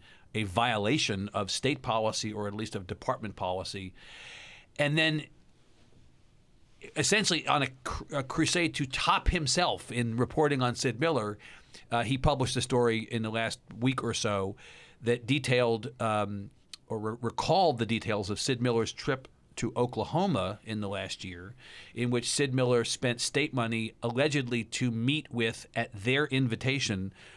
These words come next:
uh, lawmakers in the state of Oklahoma who since say, "We never actually invited Sid Miller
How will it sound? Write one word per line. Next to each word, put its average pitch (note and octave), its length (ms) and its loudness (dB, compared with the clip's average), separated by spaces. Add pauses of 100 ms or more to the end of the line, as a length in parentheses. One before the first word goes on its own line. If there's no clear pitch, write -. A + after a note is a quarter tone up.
(220)
uh, G#2+ 180 0
lawmakers C3 640 2
in A#2 100 2
the G#2+ 60 -2
state B2 220 0
of A2+ 80 -2
Oklahoma A2 540 0
who A2 140 -2
since D3 380 0 (240)
say, G#2+ 480 -2 (360)
"We C#3+ 140 4
never B2+ 260 4
actually A2+ 260 0
invited G2+ 360 0
Sid G2 180 -2
Miller G2 260 -4